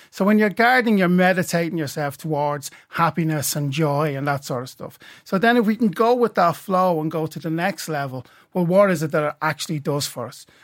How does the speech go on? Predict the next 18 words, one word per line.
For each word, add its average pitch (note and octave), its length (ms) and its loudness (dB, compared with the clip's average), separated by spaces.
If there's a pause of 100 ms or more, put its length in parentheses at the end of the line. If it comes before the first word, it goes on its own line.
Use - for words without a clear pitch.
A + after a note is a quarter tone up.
And F3 220 -6
if G3 140 -2
you F#3 80 2
think A3 280 4
about F3 380 4
it, D3+ 160 -2
you F#3 60 4
know, D#3+ 240 4 (400)
we, F#3+ 200 2
we G3+ 140 4
live G3 340 4
a G#3 100 6
lot F3+ 340 6
in F3 240 2
a D#3+ 80 4
kind E3 320 4
of C#3 120 0
a, D3 380 2